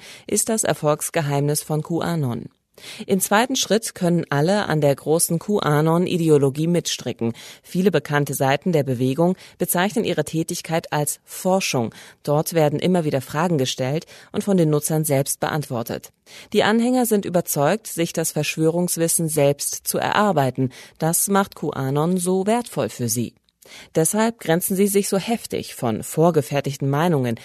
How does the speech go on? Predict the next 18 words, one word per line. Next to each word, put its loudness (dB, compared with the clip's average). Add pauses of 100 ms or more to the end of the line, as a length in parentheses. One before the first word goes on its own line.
(200)
dem 0
Mainstream 0 (260)
und 0
schnöde 2
konsumierten -2
klassischen -2
Medien 0
ab. -10 (680)
Sascha 2
Lobo 4
zeichnet -2
QAnon -4
als -2
eine 0
neue 2
Form 0
der 2
Verschwörungserzählung, 0